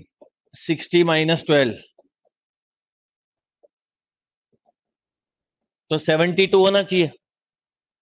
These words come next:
सेवेंटी टू नहीं है तो क्या हुआ, बनाया जा सकता है। कैसे बताओ? Sin twelve, sin forty-eight, sin seventy-two, sin fifty-four upon sin seventy-two। क्या किया?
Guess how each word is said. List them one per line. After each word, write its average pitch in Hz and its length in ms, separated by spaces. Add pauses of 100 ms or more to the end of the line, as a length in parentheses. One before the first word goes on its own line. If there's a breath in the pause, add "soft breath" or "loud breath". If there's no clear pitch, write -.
(140)
सेवेंटी 135 300
टू 170 140
नहीं 170 160
है 175 80
तो 170 100
क्या 151 160
हुआ, 107 180 (120)
बनाया 131 280
जा 170 160
सकता 151 280
है। 143 60
कैसे 156 280
बताओ? 151 320 (680)
Sin 147 400
twelve, 170 340 (1300)
sin 143 320
forty-eight, 170 580 (1040)
sin 156 360
seventy-two, 160 760 (840)
sin 156 320
fifty-four 127 640 (300)
upon 165 480
sin 147 300
seventy-two। 117 680
क्या 156 160
किया? 131 300